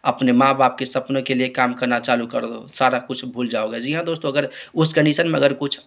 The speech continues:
आपको वैसा हो जाता है तो आप अपने माँ बाप के सपनों पर, अ, काम करना चालू कर दें और आप अकेले वक्त बिताइए, अपने दोस्तों के साथ ज़्यादा से ज़्यादा वक्त बिताया कीजिए और आप स्वस्थ रहिएगा दोस्तों। तो कैसी लगी हमारी जानकारी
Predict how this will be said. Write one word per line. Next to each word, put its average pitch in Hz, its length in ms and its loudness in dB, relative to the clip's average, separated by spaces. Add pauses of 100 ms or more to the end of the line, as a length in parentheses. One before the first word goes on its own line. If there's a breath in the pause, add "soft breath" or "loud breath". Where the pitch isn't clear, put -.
आपको 127 300 2
वैसा 131 240 6
हो 127 260 -2
जाता 135 260 2
है 117 200 -8 (320 loud breath)
तो - 60 -8
आप 131 400 -2
अपने 131 360 0
माँ 123 240 4
बाप 123 160 2
के 131 80 0
सपनों 131 320 -2
पर, 127 160 -2
अ, 120 760 -2 (220)
काम 131 220 -2
करना 123 220 2
चालू 131 260 0
कर 160 180 2
दें 113 160 -6 (420 loud breath)
और 120 400 4
आप 123 260 2
अकेले 131 280 2
वक्त 139 380 -2
बिताइए, 143 520 0
अपने 123 300 0
दोस्तों 131 300 2
के 135 80 2
साथ 135 180 0 (380 loud breath)
ज़्यादा 135 180 2
से 127 60 -10
ज़्यादा 127 260 4
वक्त 127 280 0
बिताया 127 300 2
कीजिए 135 420 -4 (300 loud breath)
और 131 380 2 (580)
आप 123 180 2
स्वस्थ 127 280 -2
रहिएगा 117 280 -8
दोस्तों। - 300 -12 (360 soft breath)
तो 120 220 -2
कैसी 135 280 2
लगी 160 160 0
हमारी 156 260 2
जानकारी 147 460 0